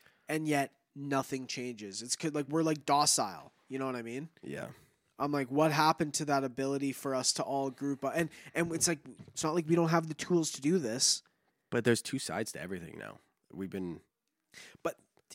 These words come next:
Speaker 1: yeah.
Speaker 2: in a way,
Speaker 1: Yeah.
Speaker 2: put
Speaker 1: It's,
Speaker 2: on each other
Speaker 1: yeah,
Speaker 2: instead of against the
Speaker 1: instead
Speaker 2: government,
Speaker 1: of
Speaker 2: you know
Speaker 1: against
Speaker 2: what I
Speaker 1: the
Speaker 2: mean?
Speaker 1: government. You know, I agree with you there,
Speaker 2: Yeah.
Speaker 1: hundred percent. Rise up.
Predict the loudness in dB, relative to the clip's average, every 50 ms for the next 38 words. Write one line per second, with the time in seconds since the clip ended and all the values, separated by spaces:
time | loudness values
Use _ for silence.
0 | -20 _ _ 0 4 8 8 8 8 6 2 0 2 2 4 4 4 4 2 0
1 | 4 6 6 6 6 2 -2 _ _ _ 6 6 8 8 6 4 2 0 0 0
2 | 0 2 2 2 0 0 2 2 2 2 2 0 -2 -2 -4 -4 -4 -4 -4 0
3 | 0 2 2 2 2 2 0 0 0 0 0 0 0 0 0 0 -2 -6 -8 -6
4 | -4 -2 -2 -2 -2 -2 -4 -2 -2 -2 -4 -4 -6 -8 -8 -6 -6 -6 -6 -8
5 | -10 -10 -10 -10 -10 -10 -10 -10 -10 -10 -12 -14 _ _ _ _ _ _ _ _
6 | _ _ _ _ _ _ _ _ _ _ _ _ _ _ _ _ _ _ _ _
7 | _ _ _ _ _ _ _ _ _ _ _ _ _ _ _ _ _ _ _ _
8 | _ -4 -2 -2 0 0 0 -2 -2 -4